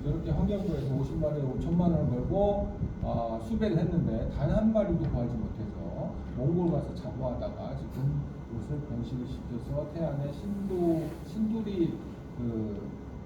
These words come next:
해안 사구에다가 방류를 해놨어요. 근데 소똥구리가 있으려면 또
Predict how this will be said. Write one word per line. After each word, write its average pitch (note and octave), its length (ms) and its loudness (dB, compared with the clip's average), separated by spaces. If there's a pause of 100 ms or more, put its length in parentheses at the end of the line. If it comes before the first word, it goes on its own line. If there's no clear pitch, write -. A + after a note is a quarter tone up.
해안 A3 200 2
사구에다가 - 1040 -4 (420)
방류를 C#3+ 680 0
해놨어요. C3+ 400 -4 (280)
근데 A2 180 -2 (320)
소똥구리가 E3 760 0
있으려면 A#2+ 800 -2
또 B2 320 -4